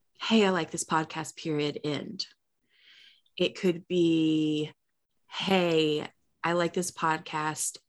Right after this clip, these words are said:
and I also like fall, period, end."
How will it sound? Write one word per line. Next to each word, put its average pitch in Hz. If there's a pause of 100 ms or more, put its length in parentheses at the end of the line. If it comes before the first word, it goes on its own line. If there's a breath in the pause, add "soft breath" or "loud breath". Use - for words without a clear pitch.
and 151
I 147
also 160
like 143
fall, 98
period, 143
end." -